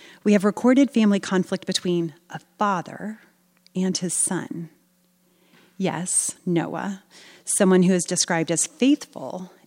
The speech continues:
and righteous, sins. So let's read chapter nine, verse twenty, starting at verse twenty. "Noah began to be a man of the soil, and he planted a vineyard. He drank of the wine and became drunk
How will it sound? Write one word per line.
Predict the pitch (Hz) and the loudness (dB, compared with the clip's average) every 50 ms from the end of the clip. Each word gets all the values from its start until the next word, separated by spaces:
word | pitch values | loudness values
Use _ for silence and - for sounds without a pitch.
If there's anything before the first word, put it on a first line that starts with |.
| _ _ | _ _
and | 175 170 170 160 | -8 -6 -6 -6
righteous, | 170 185 220 226 - - - 147 147 180 - - - - - - _ _ _ _ _ _ _ _ _ - | -6 -6 -6 -6 -8 -10 -10 -10 -12 -10 -8 -6 -6 -6 -8 -10 _ _ _ _ _ _ _ _ _ -16
sins. | - - - - - 170 156 147 160 156 165 160 - - - - _ _ _ _ _ _ _ _ _ _ _ _ _ _ _ _ _ _ _ _ _ _ _ _ _ _ _ _ _ _ _ _ - - - - - - - - - - - - - | -12 -10 -8 -6 -4 -4 -4 -4 -6 -8 -10 -8 -8 -8 -8 -8 _ _ _ _ _ _ _ _ _ _ _ _ _ _ _ _ _ _ _ _ _ _ _ _ _ _ _ _ _ _ _ _ -8 -8 -8 -8 -14 -20 -20 -20 -20 -20 -20 -8 -2
So | - - 202 | 2 4 6
let's | 190 214 233 226 - - | 6 6 6 6 2 -2
read | 196 185 175 170 170 165 - | -2 -2 -2 -2 -4 -4 -2
chapter | - 175 175 - - 190 180 | 0 0 0 0 0 0 0
nine, | 160 143 143 147 147 | 0 -2 -2 -4 -4
verse | - 151 147 - - - | -4 -4 -4 -4 -4 -4
twenty, | - - - 160 170 170 160 - | -6 -10 -14 -12 -12 -12 -12 -8
starting | - - 185 160 143 | -2 -2 0 0 0
at | 139 139 | -2 -4
verse | - - - | -6 -8 -8
twenty. | - - - 160 170 156 - - _ _ _ _ _ _ _ _ - - _ _ _ _ _ _ _ _ _ - - - - _ | -10 -12 -14 -14 -14 -14 -18 -20 _ _ _ _ _ _ _ _ -20 -20 _ _ _ _ _ _ _ _ _ -20 -20 -20 -14 _
"Noah | - 190 208 226 262 285 | 2 4 6 8 8 10
began | 285 311 320 302 - 185 151 143 139 139 - 165 170 165 - _ _ _ _ _ _ | 10 10 10 10 8 4 2 2 -2 -4 -6 -6 -8 -8 -12 _ _ _ _ _ _
to | - 180 | -4 -2
be | - 185 175 | 2 2 2
a | 170 | 4
man | 170 170 175 185 190 196 208 208 | 6 6 6 6 6 6 6 4
of | 202 - | 4 4
the | 202 | 2
soil, | - - - 160 143 - - - 185 180 - - | 0 2 0 -2 -2 -4 -4 -6 -6 -8 -10 -2
and | - 233 254 | 6 8 8
he | 254 | 8
planted | 254 - 247 220 220 214 196 | 8 6 4 4 4 4 4
a | 202 | 2
vineyard. | 165 165 151 156 143 143 - - - _ _ _ _ _ _ _ _ _ _ _ - - _ | 4 4 2 2 0 -2 -8 -10 -14 _ _ _ _ _ _ _ _ _ _ _ -20 -20 _
He | - - 277 | 8 8 8
drank | - 240 240 233 233 - | 10 8 8 8 8 8
of | 262 226 | 8 6
the | - 240 | 6 4
wine | 180 160 160 156 156 156 160 165 | 4 4 2 2 4 4 4 4
and | 160 156 | 4 4
became | 175 165 - 185 185 190 202 180 | 2 0 2 2 4 4 4 2
drunk | - 147 143 139 151 151 - | 0 -2 -4 -4 -4 -4 -6